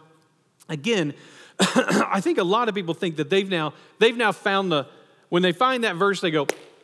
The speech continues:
"Now I have the, the, the lamp that I rub, and when I say the right words,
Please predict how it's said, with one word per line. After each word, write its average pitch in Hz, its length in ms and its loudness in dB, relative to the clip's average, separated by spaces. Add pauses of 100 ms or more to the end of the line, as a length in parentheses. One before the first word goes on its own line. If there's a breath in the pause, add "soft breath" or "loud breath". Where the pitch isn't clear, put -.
"Now 165 680 0
I 156 140 2
have 165 380 -4
the, 139 120 -6 (260)
the, 139 140 -4
the 139 240 -4
lamp 151 480 0 (420 soft breath)
that 156 140 2
I 147 100 2
rub, 151 580 0 (220 loud breath)
and 175 140 2
when 175 100 2
I 165 140 0
say 220 240 0
the 190 100 2
right 185 240 0
words, 170 540 0